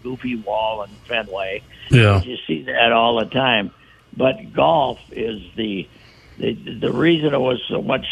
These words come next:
Speaker 1: fun to ride and so much fun to watch is it's two different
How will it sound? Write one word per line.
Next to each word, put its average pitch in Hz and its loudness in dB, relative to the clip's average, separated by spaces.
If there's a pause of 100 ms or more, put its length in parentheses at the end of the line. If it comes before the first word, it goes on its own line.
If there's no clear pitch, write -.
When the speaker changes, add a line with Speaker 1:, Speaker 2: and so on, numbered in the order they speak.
(140)
Speaker 1:
fun 135 0
to 120 0
ride 131 2
and 107 -8
so 123 -4
much 120 -4
fun 127 -4
to 113 -2
watch 139 0
is 113 -4
it's - -10 (140)
two 165 2 (600)
different 147 0